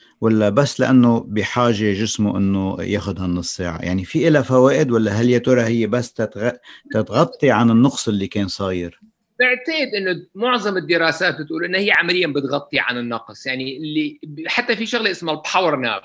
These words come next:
Speaker 2: إنه حتى لو قيلولة قصيرة، يعني عشر دقايق، ممكن يزيد نشاطه الواحد. ف-، صعب دراستها بال-، بال-،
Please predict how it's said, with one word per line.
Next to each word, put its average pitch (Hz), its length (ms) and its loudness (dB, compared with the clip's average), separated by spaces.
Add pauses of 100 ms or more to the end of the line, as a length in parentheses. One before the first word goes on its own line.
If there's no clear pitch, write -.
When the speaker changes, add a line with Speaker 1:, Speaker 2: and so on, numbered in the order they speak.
Speaker 2:
إنه 135 140 -10
حتى 185 280 -4
لو 143 300 -4
قيلولة 147 420 -2
قصيرة، 147 380 -2
يعني 87 520 -4
عشر 139 160 -10
دقايق، 117 520 -6 (300)
ممكن 143 240 -4
يزيد 127 260 -2
نشاطه 104 420 -8
الواحد. 90 420 -14
ف-، 156 360 -2 (840)
صعب 247 380 0
دراستها 170 540 0
بال-، 123 340 -4
بال-، 123 360 -6